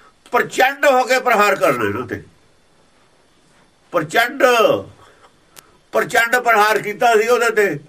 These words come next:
ਉਹ ਜਿਹੜਾ ਅੰਮ੍ਰਿਤ ਵਾਲਾ ਸੀ, ਲੋਕਾਂ ਨੂੰ ਚਾਨਣਾ ਕੀਤਾ ਸੀ। ਫਿਰ ਕਾਹਦੇ ਕਰਤਾ ਹੁਣ ਬੈਕ ਫੁੱਟ ਤੇ? ਹੁਣ ਕੱਢਣ ਉਹਨੂੰ ਮੈਦਾਨ 'ਚ ਬਾਹਰ ਸੂਰਮੇ ਨੂੰ। ਫਿਰ ਉਹ ਕਹਿੰਦੇ ਉਹ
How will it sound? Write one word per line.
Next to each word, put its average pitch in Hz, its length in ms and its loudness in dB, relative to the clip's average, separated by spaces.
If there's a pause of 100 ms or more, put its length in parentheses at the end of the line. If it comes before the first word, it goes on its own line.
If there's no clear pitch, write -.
(140)
ਉਹ 180 40 -4
ਜਿਹੜਾ 190 200 4
ਅੰਮ੍ਰਿਤ 180 280 0
ਵਾਲਾ 165 240 4
ਸੀ, 120 200 -10 (1200)
ਲੋਕਾਂ 165 320 0
ਨੂੰ 220 140 -6
ਚਾਨਣਾ 202 380 0
ਕੀਤਾ 151 320 0
ਸੀ। 131 180 -8 (240)
ਫਿਰ 190 140 -6
ਕਾਹਦੇ 247 280 0
ਕਰਤਾ 240 260 2
ਹੁਣ 220 140 2
ਬੈਕ 214 240 2
ਫੁੱਟ 196 140 -2
ਤੇ? - 180 -10 (1120)
ਹੁਣ 196 160 -6
ਕੱਢਣ 233 240 0
ਉਹਨੂੰ 277 260 0
ਮੈਦਾਨ 226 320 2
'ਚ 214 60 4
ਬਾਹਰ 202 360 2 (420)
ਸੂਰਮੇ 190 400 0
ਨੂੰ। - 260 -12 (3000)
ਫਿਰ 233 180 2
ਉਹ 254 160 2
ਕਹਿੰਦੇ 247 300 0
ਉਹ 202 320 2